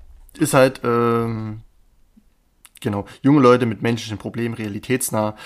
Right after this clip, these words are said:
Verzicht auf Effekte habe ich mir noch aufgeschrieben. Also das ist vielleicht auch so charakteristisch für den Mumblecore und auch charakteristisch für Ma-, Frances H,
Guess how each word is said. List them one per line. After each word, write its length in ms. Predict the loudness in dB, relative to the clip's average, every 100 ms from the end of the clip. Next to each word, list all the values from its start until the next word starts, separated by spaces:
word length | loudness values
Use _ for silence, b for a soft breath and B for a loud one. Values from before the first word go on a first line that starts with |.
| B -6
Verzicht 540 | -4 0 0 0 -4
auf 180 | -8 -8
Effekte 360 | -8 -6 -2
habe 140 | 0 -2
ich 80 | -4
mir 80 |
noch 120 | -4 -4
aufgeschrieben. 680 | -6 -6 -8 -8 -8 -6
Also 200 | -4 -4
das 140 | -6 -8
ist 80 | -4
vielleicht 280 | -4 -4
auch 80 | -8
so 120 | -6 -6
charakteristisch 720 | -6 -8 -8 -8 -8 -8 -6
für 100 | -2
den 120 | 0
Mumblecore 460 | 0 -2 -6 -6 -4
und 40 |
auch 200 | -6 -8
charakteristisch 720 | -10 -10 -10 -12 -12 -10 -10
für 120 | -8
Ma-, 120 | -10 -10
Frances 500 | -14 -10 -8 -8 -8
H, 180 | -6